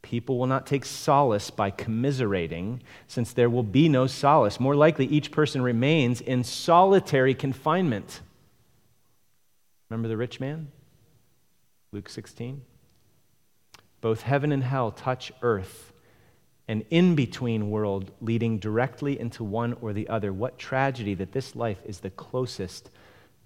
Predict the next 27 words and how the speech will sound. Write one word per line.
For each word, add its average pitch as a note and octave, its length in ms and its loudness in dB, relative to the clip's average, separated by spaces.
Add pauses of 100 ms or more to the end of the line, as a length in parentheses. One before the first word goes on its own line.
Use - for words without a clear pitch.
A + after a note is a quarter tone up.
non-believers A2+ 680 -4
will G#2+ 160 -4
ever G#2+ 140 -6
come G2+ 220 -8
to G2 80 -8
heaven. E2+ 380 -10 (880)
What G#2+ 320 -6
consolation A2+ 1160 -6
that D#2+ 160 -12
this G2 200 -8
present G#2+ 460 -8
life F#2 280 -8
is G2 180 -12
the F#2+ 120 -12
closest - 720 -10
believers F#2 640 -8
will - 140 -18
ever F#2 220 -12
come E2+ 380 -12 (440)
to - 100 -16
hell." F2+ 400 -10 (800)
<sighs> - 40 -20 (640)
That C#3+ 60 -8
was A#2+ 160 -10
helpful C3+ 440 -6 (360)
to - 100 -10
me. E2 240 -6